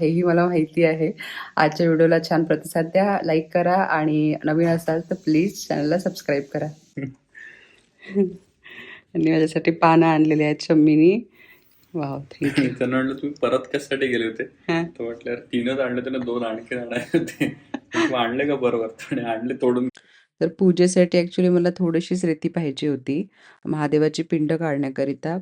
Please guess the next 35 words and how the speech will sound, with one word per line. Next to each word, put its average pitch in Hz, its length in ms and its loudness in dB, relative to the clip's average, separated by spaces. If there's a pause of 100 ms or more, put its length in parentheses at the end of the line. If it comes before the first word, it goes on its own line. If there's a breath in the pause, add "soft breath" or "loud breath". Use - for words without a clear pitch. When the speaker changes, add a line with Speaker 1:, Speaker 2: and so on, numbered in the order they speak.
Speaker 1:
पण, 147 220 -2
अ, 151 160 -2
रजतनी 151 400 0
खूप 185 320 2
सारी 160 240 4
मेथ-, 160 440 0
अ, 143 120 2 (220)
खूप 185 220 0
सारी 165 180 6
रेती 156 280 2
आणली. 147 380 0 (360 soft breath)
त्यानंतर 151 340 0
मी 160 100 2
पूजा 160 360 2
करून 160 320 2
घेतली. 147 340 -2
माझ्याकडे 156 440 0
गौराई 156 560 0
असते 156 300 -6
mostly, 156 580 -2 (420 soft breath)
पण 156 100 0
आता 151 200 0
ते 160 140 0
यावर्षी 151 440 -2
मला 160 180 0
जमलं 143 400 0
नाही, 156 280 0
त्याच्यामुळे 151 460 -2
मी 147 60 -4
प्लेटमध्ये 156 640 0 (480 soft breath)
महादेवाची 156 540 0
पिंड 156 280 0
काढून 156 380 -2
घेतली 156 440 -2 (320 soft breath)
आणि 147 480 0